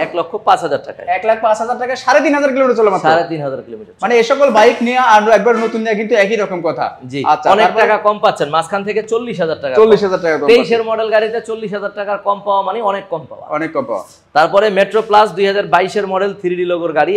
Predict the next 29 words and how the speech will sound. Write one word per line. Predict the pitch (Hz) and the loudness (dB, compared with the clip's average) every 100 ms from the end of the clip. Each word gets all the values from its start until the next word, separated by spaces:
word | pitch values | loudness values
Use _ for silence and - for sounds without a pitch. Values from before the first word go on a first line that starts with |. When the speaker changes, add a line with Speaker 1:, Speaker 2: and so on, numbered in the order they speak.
| 175 | 2
Speaker 1:
একেবারেই | 170 175 175 175 | 2 0 0 -2
ফ্রেশ, | 165 180 196 - _ _ _ _ _ - | -2 -2 -2 -8 _ _ _ _ _ 4
সাড়ে | 151 160 | 4 6
পাঁচ | 175 170 | 4 4
হাজার, | 170 170 | 0 0
ছয় | 165 165 | 0 0
হাজারের | 165 160 160 | 0 -2 -2
মতো | 156 160 | -6 -2
চলা, | 165 175 156 | 2 2 2
সার্ভিস | 147 165 - - | 0 -2 -8 -2
ওয়ারেন্টি | 160 165 160 160 | 0 0 -4 -4
এখনো | 156 165 160 | -4 -4 -4
আছে, | 160 214 - - _ - | -2 -4 -6 -16 _ -10
এটা | 143 170 | -4 -2
পাচ্ছেন | 175 175 190 165 | -2 -2 -2 -2
only | 170 185 269 - | -2 -6 -8 -6
পঁচাশি | 185 180 165 143 | -6 -4 -6 -6
হাজার | 127 107 | -10 -10
টাকা। | - 180 | 0 2
Speaker 2:
মাত্র | 226 247 | 2 0
পঁচাশি | 254 247 233 214 | 2 2 2 2
হাজারে? | 175 113 - _ _ 143 | 2 -2 -8 _ _ -2
Speaker 1:
মাত্র | 156 165 156 | 0 -2 -6
পঁচাশি। | 139 123 101 131 | -8 -10 -10 -4
Speaker 2:
ওকে, | 160 131 165 | -2 -2 -4
তারপরে? | 175 214 285 - | -4 -4 2 0
Speaker 1:
স্প্লেন্ডার | - 208 202 202 202 | 2 0 2 2 2
প্লাস, | 196 196 208 208 - - 131 | 6 8 8 4 -6 -4 -2
আপনার | 139 165 | 0 2